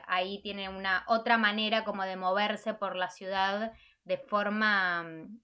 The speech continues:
encubierta. Pero bueno, básicamente por el momento estas son, eh, las, las personalidades que, que tenemos acá y que podemos ver un poco más en este segundo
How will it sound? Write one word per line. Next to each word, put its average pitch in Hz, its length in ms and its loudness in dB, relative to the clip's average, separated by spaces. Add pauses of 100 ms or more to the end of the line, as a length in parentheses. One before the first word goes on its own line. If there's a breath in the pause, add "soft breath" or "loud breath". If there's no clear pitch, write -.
encubierta. 196 840 -4 (640 soft breath)
Pero 339 220 8
bueno, 208 280 4
básicamente 247 640 4
por 233 160 4
el 214 80 4
momento 226 320 -2 (100)
estas 233 340 -4
son, 233 380 0 (100)
eh, 202 380 -2
las, 185 180 -2 (200)
las 214 220 -4
personalidades 214 840 0
que, 202 340 -6
que 190 100 -6
tenemos 196 440 -6
acá 233 320 4
y 262 120 -2
que 196 140 -6
podemos 196 380 -4
ver 202 120 -4
un 196 80 -8
poco 202 200 -4
más 233 280 0 (380)
en 262 300 0
este 247 600 -4
segundo 226 680 0